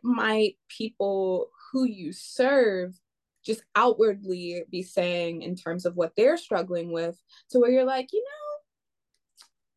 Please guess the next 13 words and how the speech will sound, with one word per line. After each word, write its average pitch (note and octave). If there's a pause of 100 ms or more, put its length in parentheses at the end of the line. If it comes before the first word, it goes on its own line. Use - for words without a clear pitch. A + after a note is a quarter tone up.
(180)
I D5
have C#5
something F#3
for F#3+
you." F3+
What D4+
would D#4
that, A3
what B3+
would B3+
that A#3+
look F3+
like? -